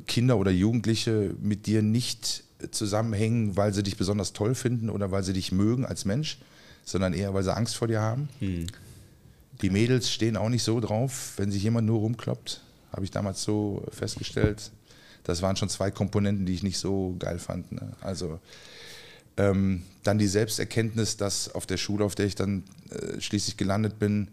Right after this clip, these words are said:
Speaker 1: dass dann die potenzielle Karriereleiter, äh, da schon sämtliche Stufen weniger hat. Also, äh, meine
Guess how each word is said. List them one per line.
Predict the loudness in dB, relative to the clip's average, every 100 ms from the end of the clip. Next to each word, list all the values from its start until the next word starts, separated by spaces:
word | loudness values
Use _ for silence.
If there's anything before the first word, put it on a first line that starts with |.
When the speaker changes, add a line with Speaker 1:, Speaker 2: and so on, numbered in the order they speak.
| -12 -20 -20 -20 -20 -20 -20 _ _
Speaker 1:
dass | 0 2 0
dann | -2 0
die | -2
potenzielle | 0 0 2 2 2 0
Karriereleiter, | 2 4 6 6 6 6 4 2 2 2 0 -2 -6 -8 -12
äh, | -14 -6
da | -2 0
schon | 0 0 0 0
sämtliche | 0 -2 -2 -6
Stufen | -2 -2 0 0
weniger | 2 0 -2
hat. | -2 -6 -12 -18 -14
Also, | -8 -4 -2 -2 -2 -6 -8
äh, | -14 -16 -18 -18 -20 -20 _ _ -20 -20
meine | -2 2 4 2